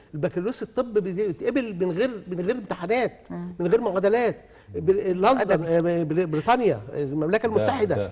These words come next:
Speaker 3: ده،
Speaker 1: ال-،
Speaker 3: ده الجوائح
Speaker 1: آه،
Speaker 3: العالمية
Speaker 1: ف-،
Speaker 3: دلوقتي يا دكتور
Speaker 1: كله.
Speaker 3: مخلية، مخلية أوروبا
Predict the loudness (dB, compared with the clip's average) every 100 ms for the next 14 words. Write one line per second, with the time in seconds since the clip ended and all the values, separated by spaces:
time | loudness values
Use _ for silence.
0 | -6 -6 -4 -2 2 4 6 4 4 4
1 | 4 4 4 2 0 2 0 0 0 2
2 | 2 2 2 0 0 0 0 2 4 4
3 | 2 2 2 2 0 -6 -4 0 0 2
4 | 2 2 2 -2